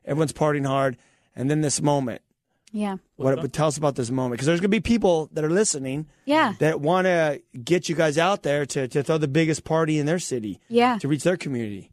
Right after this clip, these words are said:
Speaker 2: My dad, my dad actually says, and he's a pastor,
Speaker 1: Mm-hmm.
Speaker 2: he says at this very first Crave, he's watching everybody dance and go crazy, and he's like, "Oh, oh Lord, like, there's no way they're gonna be able to."
Speaker 3: <laughs> Yeah.
Speaker 2: There is no way.
Speaker 1: Ye with little faith.
Speaker 2: <laughs> Yeah, yeah.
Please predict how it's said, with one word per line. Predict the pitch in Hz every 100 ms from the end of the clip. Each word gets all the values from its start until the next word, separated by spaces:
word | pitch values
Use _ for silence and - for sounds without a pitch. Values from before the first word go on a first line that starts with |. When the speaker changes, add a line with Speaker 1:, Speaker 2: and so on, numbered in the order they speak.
| -
Speaker 2:
My | 226
dad, | 226 240 247 226 208 -
my | 233 220
dad | 208 254 269 214 196
actually | 214 - 220
says, | - 214 196 190
and | 208
he's | 214
a | 220
pastor, | - 196 - - 202 202
Speaker 1:
Mm-hmm. | 208 190 _
Speaker 2:
he | 233
says | 220 226
at | 214
this | 214 208
very | 220 220
first | 214 214 196 -
Crave, | 220 202 185 -
he's | 208 202
watching | 202 202 - 214
everybody | 202 196 202 196
dance | 208 214 196 -
and | 196
go | 190
crazy, | - 220 214 208
and | 214
he's | 208 -
like, | - -
"Oh, | 202 226 -
oh | 233 233
Lord, | 220 214 80
like, | - - _ _ _ _ _ -
there's | 302 262
no | 269
way | 233 220
they're | 196 190
gonna | 208
be | 190 220
able | 240
to." | 175 - 208 659
Speaker 3:
<laughs> | 415 807 494
Yeah. | 143 131 120 -
Speaker 2:
There | 294
is | 240 233 214
no | 208 247 359
way. | 370 330 254 226
Speaker 1:
Ye | 190 240
with | 202 165
little | 202 196
faith. | 147 208 180 127
Speaker 2:
<laughs> |
Yeah, | 339 233 220 349 320
yeah. | 285